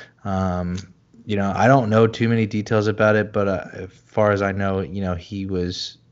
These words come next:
acquitted of all, um, you know, all of his, uh, charges, right?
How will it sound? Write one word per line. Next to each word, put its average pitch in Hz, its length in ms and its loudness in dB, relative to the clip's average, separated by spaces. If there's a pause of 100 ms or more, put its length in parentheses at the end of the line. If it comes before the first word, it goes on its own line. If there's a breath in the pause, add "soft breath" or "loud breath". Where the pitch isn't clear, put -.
acquitted 98 520 -2
of 90 160 -4
all, 90 380 0 (460)
um, 85 580 -8 (1000)
you - 80 -14
know, 95 100 -8
all 104 260 0
of 98 40 -2
his, 92 520 -6
uh, 92 440 -12 (160)
charges, 101 460 -2
right? 104 320 -4